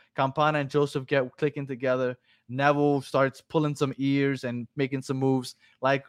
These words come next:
I haven't lost complete hope, but I am glad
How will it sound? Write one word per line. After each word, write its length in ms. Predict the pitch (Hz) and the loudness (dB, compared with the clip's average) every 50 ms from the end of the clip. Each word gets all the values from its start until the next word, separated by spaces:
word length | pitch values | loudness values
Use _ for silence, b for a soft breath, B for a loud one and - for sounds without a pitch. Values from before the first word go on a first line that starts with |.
| - | -4
I 60 | 143 156 | 0 2
haven't 260 | 190 190 180 175 165 | 2 2 2 2 2
lost 220 | 151 151 - - | 2 2 2 0
complete 520 | - 127 113 - - 165 175 214 220 - _ _ _ _ _ _ _ _ _ _ _ _ _ _ _ _ _ _ _ | -6 -6 -6 -6 -4 0 2 2 2 0 _ _ _ _ _ _ _ _ _ _ _ _ _ _ _ _ _ _ _
hope, 420 | - - 196 208 214 208 214 - _ _ _ _ _ _ _ _ | -2 4 6 6 6 6 2 -8 _ _ _ _ _ _ _ _
but 140 | - 135 131 | 4 6 6
I 100 | 135 135 | 6 6
am 280 | 139 151 175 180 180 151 | 6 4 4 2 0 -2
glad 540 | 127 120 127 139 147 139 123 113 110 104 | -2 4 6 8 8 8 6 4 2 -2